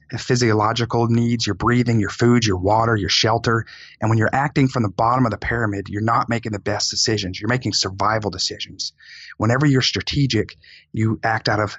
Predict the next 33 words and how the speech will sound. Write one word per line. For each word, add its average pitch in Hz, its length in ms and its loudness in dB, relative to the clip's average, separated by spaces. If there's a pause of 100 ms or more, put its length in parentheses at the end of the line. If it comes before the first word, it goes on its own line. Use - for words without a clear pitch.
self-actualization. 110 1000 0
That's 104 180 -2
the - 60 -4
top - 300 0
of 104 60 -2
the 95 60 -4
pyramid. 92 460 -6
That's - 220 -4
morality, 120 560 2
creativity, 127 600 -2
spontaneity, 120 840 0 (280)
acceptance, - 580 -2
experience, - 580 0
purpose, - 600 -2 (200)
meaning, 127 540 4
inner 117 180 0
potential. 120 640 -2 (420)
I 127 120 0
want 139 180 4
to 110 40 0
do 110 140 -4
business 107 520 -4
from 107 160 -2
the 95 60 -6
top 110 360 0
of 120 60 2
there. 120 140 2
That's 107 180 -4
how 110 80 0
you 107 80 2
make 107 160 0
better 110 220 2
decisions. 113 640 0